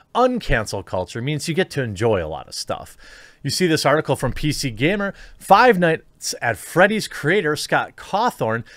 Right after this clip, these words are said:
said his support of Donald Trump is something that he will not apologize for. And if you see a lot of the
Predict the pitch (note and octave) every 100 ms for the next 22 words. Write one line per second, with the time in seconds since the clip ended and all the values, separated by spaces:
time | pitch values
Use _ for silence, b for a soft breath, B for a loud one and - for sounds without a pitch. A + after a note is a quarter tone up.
0 | B - A3 A#3+ A3+ A3 - F#3+ B2+ D3+
1 | C3 B2 - F3 C#3 C3 - D#3 F3+ E3+
2 | D#3 F3+ F3+ G#3+ G3+ G3+ C3 F2+ - D3+
3 | - C#3 B2+ G#2 F2 D2 C2 - - F2
4 | F2 G#2 - A#2 - D3 C#3 B2 b b
5 | b b B2+ C3 B2+ B2 A2+ A2+